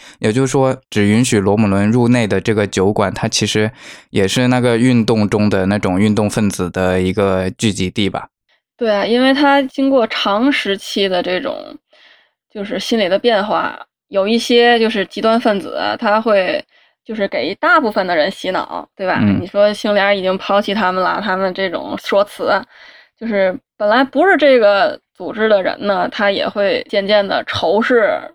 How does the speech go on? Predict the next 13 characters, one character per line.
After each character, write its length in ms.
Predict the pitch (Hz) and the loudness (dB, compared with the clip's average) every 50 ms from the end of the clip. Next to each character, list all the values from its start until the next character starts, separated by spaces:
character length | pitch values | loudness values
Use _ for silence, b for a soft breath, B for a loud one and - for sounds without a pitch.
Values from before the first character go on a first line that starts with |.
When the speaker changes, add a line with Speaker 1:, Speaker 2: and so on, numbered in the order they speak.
| _ _ | _ _
Speaker 2:
就 140 | _ 202 190 | _ -10 -4
是 160 | - 208 202 - | 0 0 0 2
星 200 | 190 196 196 190 | 0 0 0 0
联 140 | 190 175 127 | 0 0 0
儿 200 | 117 135 - - | 0 -2 -4 -6
Speaker 1:
嗯。 60 | - _ | -10 _
Speaker 2:
或 140 | - 214 | -4 -4
者 120 | 196 185 196 | -2 -2 -4
是 100 | 196 190 | -6 -6
皮 140 | - - - | -8 -8 -10
卡 220 | - - 196 180 | -6 -6 -6 -6
德。 280 | - - - - - 277 - _ _ _ _ | -6 -8 -10 -10 -10 -10 -14 _ _ _ _
Speaker 1:
嗯。 520 | - 101 95 92 90 90 87 85 85 85 | -2 -2 0 0 -2 -2 -4 -6 -8 -10